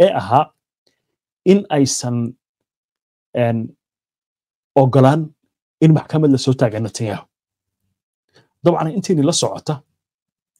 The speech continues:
hadda ka hor xukuumaddii xukuumaddan ka horreysay waxay u soo jeedisay maxkamadda dambiyada dagaalka I C C soo jeedin ah inay dib u dhigto arrintaas, iyo in aan lagu dhawaaqin maxkamadda I C C in la soo is-, in, in la keeno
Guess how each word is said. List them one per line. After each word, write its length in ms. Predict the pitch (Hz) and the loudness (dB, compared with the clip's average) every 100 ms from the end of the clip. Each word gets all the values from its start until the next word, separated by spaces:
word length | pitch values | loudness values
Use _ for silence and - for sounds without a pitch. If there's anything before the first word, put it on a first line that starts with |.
| - | -8
hadda 220 | 180 156 | -2 -2
ka 120 | 175 | 0
hor 100 | 156 120 | -2 -4
xukuumaddii 440 | - 143 165 139 | -4 -2 0 -4
xukuumaddan 480 | - - 143 143 113 | -4 -2 -2 -2 -2
ka 100 | 185 | 2
horreysay 480 | 156 113 - - 165 - _ _ _ _ _ _ _ _ _ _ - | 2 0 -6 -8 -8 -12 _ _ _ _ _ _ _ _ _ _ -4
waxay 180 | 139 165 | -2 -2
u 40 | |
soo 200 | 185 190 147 | -2 0 2
jeedisay 380 | 135 127 135 | 2 0 -2
maxkamadda 420 | 127 - 143 165 139 | -6 -6 -4 -2 0
dambiyada 340 | 123 131 151 127 | 0 0 0 0
dagaalka 320 | 131 127 - | -2 -2 -2
I 80 | 147 | -2
C 200 | 127 131 | 0 -2
C 280 | - - 107 _ _ _ _ - | -4 -4 -4 _ _ _ _ -6
soo 260 | - 143 | 2 4
jeedin 500 | 123 104 139 143 196 190 | 4 6 4 4 0 0
ah 140 | 165 - _ _ _ - | -2 -4 _ _ _ 0
inay 180 | 185 147 | 2 4
dib 200 | 123 160 | 2 0
u 60 | 180 | 0
dhigto 260 | 135 - | -2 -4
arrintaas, 440 | - 135 120 104 - - _ _ _ _ - | -6 -4 -4 -6 -10 -12 _ _ _ _ 2
iyo 80 | 147 | 2
in 60 | |
aan 120 | 180 135 | 4 2
lagu 140 | 156 | 2
dhawaaqin 400 | 147 113 - 117 | 2 -2 -4 -6
maxkamadda 460 | 117 - 143 139 123 131 | -6 -4 -4 -2 -2 -2
I 40 | |
C 200 | - 123 | -2 -4
C 180 | - 135 | -4 -2
in 140 | 143 | 0
la 60 | 127 | 0
soo 160 | - 139 | -2 -6
is-, 240 | - - - | -8 -10 0
in, 200 | 143 143 | 0 0
in 100 | 151 135 | 2 0
la 80 | |
keeno 340 | - - 107 | 0 -6 -4